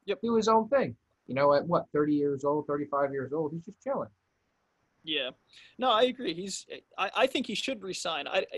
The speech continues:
Speaker 1: if he wa-, if he wants a ring, I think he should go somewhere else, albeit like
Speaker 2: Yeah.
Speaker 1: a, like, like an L A, like either one of the L A teams, or I don't, I don't, I can't see Carmelo in Milwaukee, but Milwaukee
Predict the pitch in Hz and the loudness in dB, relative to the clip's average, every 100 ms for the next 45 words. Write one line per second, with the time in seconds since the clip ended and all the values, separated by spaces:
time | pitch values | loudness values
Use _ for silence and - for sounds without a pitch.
0 | 185 208 - 285 240 - _ - - 202 | -4 -4 0 -2 -2 -8 _ -12 -4 0
1 | 277 262 226 185 165 180 226 269 _ _ | 2 2 2 -2 -2 -2 -2 -6 _ _
2 | _ - 196 196 185 185 165 170 - 151 | _ 2 2 2 -2 0 4 4 2 -2
3 | 151 143 175 - 156 175 165 170 160 - | -2 -2 -2 -2 -4 -4 0 4 4 4
4 | 147 - 147 160 - 190 170 170 175 180 | -4 -6 -6 -8 -6 -4 -2 0 2 4
5 | 180 160 160 165 151 170 175 170 165 147 | 4 4 2 0 0 0 0 -2 -2 -2
6 | 165 160 160 - 170 160 160 160 160 165 | 0 0 -2 -6 -12 -10 -12 -12 -12 -12
7 | - 160 156 147 143 147 143 135 143 - | -10 -8 -6 -4 -2 -2 -4 -8 -12 -14
8 | - 151 - 170 143 - 180 - 165 - | -10 -6 -4 -4 -4 -6 -8 -8 -6 -4
9 | 170 - 165 165 156 156 160 156 151 151 | -4 -2 -2 0 -2 -2 -4 -2 -2 -2
10 | - 143 175 - 180 160 151 160 156 170 | -4 -6 -2 0 0 2 2 2 0 -2
11 | 156 151 165 | -2 -2 -6